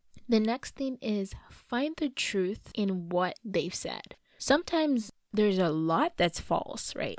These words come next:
A lot of what they're saying is based on a lie. But sometimes they're saying the truth, and sometimes just, there's just this tiny part of it that's true. So find the truth, because there might be some truth in it,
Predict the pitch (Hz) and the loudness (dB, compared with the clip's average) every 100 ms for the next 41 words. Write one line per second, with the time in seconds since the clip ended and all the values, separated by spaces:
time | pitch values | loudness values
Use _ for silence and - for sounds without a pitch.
0 | - 202 170 180 240 254 247 220 - 170 | -2 0 2 2 2 2 2 2 2 -2
1 | 170 165 - 160 - 180 180 160 - 135 | 0 -2 0 -2 0 -2 -2 -2 -4 -4
2 | 240 - - - 240 214 - 311 - 320 | -4 -4 -14 -2 0 0 -2 -4 -2 -2
3 | 311 285 - - - _ - 202 190 - | 0 -4 -8 -18 -20 _ 2 6 6 6
4 | 190 175 165 185 220 - - 226 220 214 | 2 2 4 4 4 2 -4 0 0 2
5 | 285 294 302 285 - - - 269 - - | -2 0 0 0 -2 -12 -2 -2 0 4
6 | 240 - 247 - 196 208 233 - - - | 4 4 0 0 -2 2 2 2 -2 2
7 | 202 214 - 208 208 202 165 - 185 - | 4 2 0 0 2 2 -2 -2 -6 -2
8 | - 294 214 _ - - - 202 196 - | 2 2 2 _ -18 -8 0 0 0 -4
9 | 214 277 302 262 - 202 - 220 220 226 | -2 0 0 0 4 4 4 -2 2 0
10 | - - - - - 214 214 285 339 302 | 0 -12 -12 -10 0 2 4 2 0 0
11 | 269 - 214 196 190 190 226 | 2 4 4 2 0 -2 -4